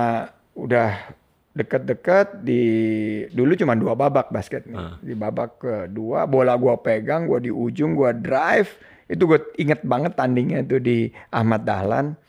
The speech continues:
Speaker 2: Nembak bolanya, bolanya nggak masuk, gua jatuh, cedera. Dan di situ gua, eh,
Speaker 1: S M P, S M A?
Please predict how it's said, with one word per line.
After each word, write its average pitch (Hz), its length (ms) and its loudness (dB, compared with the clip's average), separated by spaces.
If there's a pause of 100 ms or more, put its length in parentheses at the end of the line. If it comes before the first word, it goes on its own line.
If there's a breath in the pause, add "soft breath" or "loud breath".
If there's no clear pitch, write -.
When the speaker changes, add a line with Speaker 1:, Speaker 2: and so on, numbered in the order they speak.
(480 loud breath)
Speaker 2:
Nembak 117 500 0
bolanya, 120 840 2
bolanya 135 480 4
nggak 117 240 4
masuk, 131 580 -4
gua - 300 -2
jatuh, 180 680 2 (1160)
cedera. 123 420 0 (1200)
Dan 123 340 2 (500)
di - 160 -12
situ 127 240 -4
gua, 131 400 0 (220)
eh, 110 100 -6
Speaker 1:
S 117 80 -4
M 104 160 0
P, - 60 -6 (160)
S 98 120 -10
M 107 140 -6
A? 160 80 -8